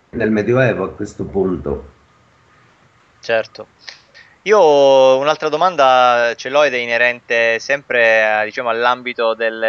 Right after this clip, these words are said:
Speaker 2: dell'omosessualità, in questo caso in famiglia, che credo che parlare di omosessualità in famiglia sia difficile. Eh, vorrei sapere per te com'è stato questo passaggio e soprattutto se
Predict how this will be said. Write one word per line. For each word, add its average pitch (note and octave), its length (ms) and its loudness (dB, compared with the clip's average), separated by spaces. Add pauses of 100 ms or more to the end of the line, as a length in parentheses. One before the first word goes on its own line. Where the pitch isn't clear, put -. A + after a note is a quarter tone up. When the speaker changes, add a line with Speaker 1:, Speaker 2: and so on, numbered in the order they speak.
Speaker 2:
dell'omosessualità, A#2+ 840 -6
in G#2+ 80 -8
questo B2 260 -12
caso D#3+ 220 -4
in B2 160 -10
famiglia, G2 640 -8
che A#2+ 260 -4 (240)
credo D3 320 -2
che C#3 380 0
parlare D3 420 0
di C3 80 -8
omosessualità C3 580 -10
in C#3 100 -6
famiglia C#3 340 -6
sia A#2+ 120 -10
difficile. F#2 760 -14 (360)
Eh, C3+ 340 4
vorrei F3 220 -2
sapere G3 380 -2
per C#3 220 -4
te C3+ 180 0
com'è G#2+ 220 -8
stato C#3 340 -4
questo - 260 -10
passaggio D3 640 -2
e A#2 80 -4
soprattutto A#2 640 -14
se A2 540 -2